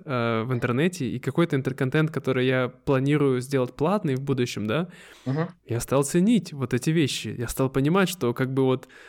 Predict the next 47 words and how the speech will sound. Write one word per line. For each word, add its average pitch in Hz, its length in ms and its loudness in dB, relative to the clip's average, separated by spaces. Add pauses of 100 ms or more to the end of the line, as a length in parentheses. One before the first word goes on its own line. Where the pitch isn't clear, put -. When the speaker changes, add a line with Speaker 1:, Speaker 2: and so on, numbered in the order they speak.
(240)
Speaker 2:
Мгм. 131 180 4
Speaker 1:
понимаешь, 147 240 0
э, 120 320 2
не 151 140 4
всё 202 260 2
то, 180 160 4
что 175 160 0
в 147 80 2
интернете, 156 520 2
как 135 200 -2
бы, 135 140 2
есть, 185 320 2
это 139 200 0
не 135 100 4
значит, 165 260 2
что, - 240 -4
а, 214 220 4
всё 208 180 2
это 180 180 4
электронно, 170 480 4
это 143 160 2
всё 139 140 0
фигня, 147 380 2
можно, 135 400 0
как 123 160 -4
бы, 123 80 0
бесплатно, 135 640 0
да. 127 260 -2 (600)
Вот, 120 460 2
э, 98 220 -4
и, 107 340 -2
как 143 180 0
бы, 147 100 2
да, 165 200 4
я, 131 240 0 (200)
ага. 156 220 4
Speaker 2:
Один 156 140 2
в 139 60 4
один 127 420 2
такой, 117 400 0
такой 120 340 -2
же, 113 140 -4
такая 120 320 -2
же 107 120 -4
история. 101 480 -8
Я, 110 320 2
эм... 110 280 -4